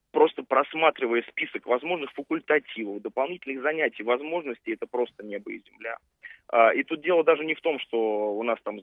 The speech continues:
закрытая страна, что-то не котируется. Нет, просто качество и возможности, которые предоставляют те заграничные вузы, пусть даже европейские, оно несоизмеримо. И вот я советую задаться вопросом, а, почему,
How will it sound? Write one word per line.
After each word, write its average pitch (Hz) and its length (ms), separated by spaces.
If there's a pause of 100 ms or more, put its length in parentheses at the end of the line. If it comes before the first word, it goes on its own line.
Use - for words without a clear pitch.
закрытая 107 500
страна, 127 480
что-то - 280
не 107 100
котируется. 110 680
Нет, 113 220 (100)
просто 123 400 (360)
качество 147 680
и 120 220
возможности, 127 760
которые 107 320
предоставляют 110 720 (180)
те 113 220 (160)
заграничные 113 640
вузы, 135 300 (120)
пусть 143 140
даже 143 200
европейские, 139 680
оно 131 300 (340)
несоизмеримо. 139 1000 (440)
И 113 60
вот 175 180
я 170 120
советую 151 440
задаться 139 380
вопросом, 123 580 (420)
а, 110 440 (1200)
почему, 165 600